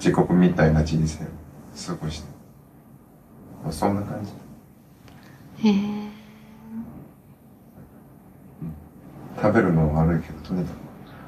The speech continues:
Speaker 1: この鳥は、<laughs> 幸せな人生。あ、人生じゃなくて、鳥生。<laughs>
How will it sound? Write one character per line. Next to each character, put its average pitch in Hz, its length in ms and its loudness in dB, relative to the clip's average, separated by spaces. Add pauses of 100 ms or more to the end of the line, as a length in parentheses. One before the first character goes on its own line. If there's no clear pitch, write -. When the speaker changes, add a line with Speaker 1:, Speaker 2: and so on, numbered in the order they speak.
(160)
Speaker 1:
こ 95 60 0
の 90 140 4
鳥 85 260 2
は、 - 280 2 (600)
<laughs> - 640 -20
幸 87 380 2
せ 87 140 -6
な 87 120 -6
人 85 220 -4
生。 - 140 -2 (440)
あ、 - 120 4
人 113 160 6
生 123 140 8
じ - 120 2
ゃ 92 80 -2
な - 40 -2
く - 60 -8
て、 - 300 -14
鳥 95 180 4
生。 92 360 6
<laughs> - 60 -4